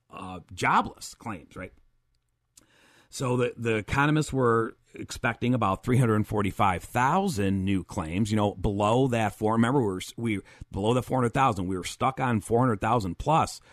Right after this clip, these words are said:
for a long time during the dark summer. And then we saw it all of a sudden it dipped below four hundred thousand. It's been consistently below four hundred thousand. Well, what did the actual come in at? Right about expected, three hundred forty thousand.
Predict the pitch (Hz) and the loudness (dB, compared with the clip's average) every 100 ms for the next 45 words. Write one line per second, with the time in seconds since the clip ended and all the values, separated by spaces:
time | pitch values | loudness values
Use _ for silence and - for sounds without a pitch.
0 | - - 92 95 113 123 123 - 131 131 | -12 -6 -2 0 2 2 0 -2 0 0
1 | 92 98 95 95 87 98 80 - 110 80 | 0 0 2 0 0 -2 -4 -6 -4 -4
2 | - - _ _ - - _ - 107 107 | -6 -20 _ _ -20 -20 _ -6 -2 0
3 | 101 92 98 95 107 110 113 110 - 110 | 0 0 -2 -4 0 4 4 2 0 2
4 | 110 110 - 101 101 - 101 95 80 - | 2 0 -4 -4 -4 -4 -2 -2 -6 -4
5 | - 117 101 110 151 147 104 95 92 85 | -4 -2 0 2 2 0 -2 -2 -2 -4
6 | 85 90 98 95 - 92 - 85 - 151 | -4 -2 -2 -2 -2 -6 -4 -8 -2 -2
7 | - 87 98 87 87 - 90 85 85 85 | -2 -4 -4 -4 -8 -6 -8 -6 -8 -6
8 | 104 135 110 85 98 117 120 101 90 110 | 0 2 2 0 0 -2 -2 -4 -2 -4
9 | 107 117 113 107 104 120 143 208 _ _ | -4 -6 -4 -2 0 2 0 -2 _ _
10 | - 85 95 113 143 131 143 - - 190 | -14 -6 0 0 2 2 2 0 -2 -2
11 | 165 143 120 113 107 113 - 90 104 - | 0 -4 0 2 2 0 0 -2 0 2
12 | 156 160 90 | 4 4 0